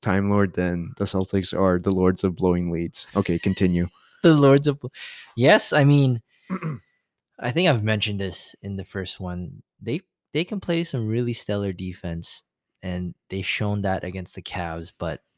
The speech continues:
Speaker 2: those two games where they lost by, like, what, combined six points to the Cavs? So
Speaker 1: They,
Speaker 2: little
Speaker 1: two, like, they were blowing double, double-digit leads in those two.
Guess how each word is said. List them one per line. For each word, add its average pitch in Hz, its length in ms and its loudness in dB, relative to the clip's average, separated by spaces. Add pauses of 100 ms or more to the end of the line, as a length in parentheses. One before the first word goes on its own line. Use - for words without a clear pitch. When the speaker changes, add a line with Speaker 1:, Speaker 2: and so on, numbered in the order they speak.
(640)
Speaker 2:
those 98 280 -6
two 123 240 -2
games 107 320 0
where 90 120 -4
they 92 120 -4
lost 90 460 -2
by, 82 240 -8
like, 82 300 -12
what, 82 220 -14 (220)
combined 82 520 -6
six - 260 -10
points - 440 -6
to 85 60 -12
the 82 120 -6
Cavs? 104 580 -4 (1300)
So - 160 -2
Speaker 1:
They, 110 100 8
Speaker 2:
little 117 180 4 (1080)
Speaker 1:
two, 156 340 8 (320)
like, 101 480 2 (180)
they 123 160 8
were 127 240 8 (160)
blowing 113 340 6
double, 98 380 4 (480)
double-digit 95 720 2
leads 95 320 -4
in 107 140 -6
those 104 240 -2
two. - 200 -2